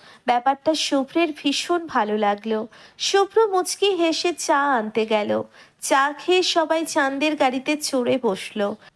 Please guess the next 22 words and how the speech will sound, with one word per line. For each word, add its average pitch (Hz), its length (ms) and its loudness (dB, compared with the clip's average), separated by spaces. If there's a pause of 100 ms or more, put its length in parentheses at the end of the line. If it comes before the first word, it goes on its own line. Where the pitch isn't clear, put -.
(220)
ওদের 381 360 2
ছয়জনের 359 680 0
জন্যেই 320 520 0
একটাই 330 480 0
চাঁদের 294 540 0
গাড়ি 254 260 2
লেগেছে। 220 680 -2 (320)
ছয় 311 300 0
সিটে 311 400 0
ছয়জন। 220 760 -4 (260)
সাজেকের 302 680 0
পথটা 302 500 0
বেশ 277 260 0
সুন্দর। 208 680 -4 (360)
বারবার 247 640 0 (120)
তুলি 349 320 2
গাড়ির 277 440 2
অবস্থায় 247 720 0 (260)
শুভ্রের 339 580 2
উপরে 339 300 0
পড়ে 269 320 0
যাচ্ছে। 220 600 -4